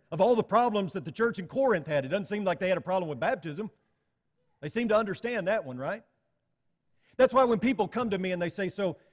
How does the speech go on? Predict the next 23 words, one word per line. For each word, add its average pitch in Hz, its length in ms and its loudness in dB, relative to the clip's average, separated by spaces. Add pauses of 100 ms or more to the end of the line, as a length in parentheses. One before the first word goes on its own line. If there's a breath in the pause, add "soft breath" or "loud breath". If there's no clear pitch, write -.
(200 soft breath)
so 190 200 -4 (1800)
why 185 140 -4
do 233 120 2
I 202 80 2
have 196 120 -2
to 165 80 -14
be 165 100 -8
baptized?" 165 600 -10 (2000)
And 156 100 -10
I 165 60 -2
always 170 260 -2
respond 165 380 -6
with, 151 160 -10
"Why 165 120 -2
do 180 60 -4
you 147 80 -6
ask? 175 240 -8 (2500)
Why 156 120 -6
is 190 60 -6
that 180 120 0
even 156 180 -8
a 120 40 -12
question? - 400 -10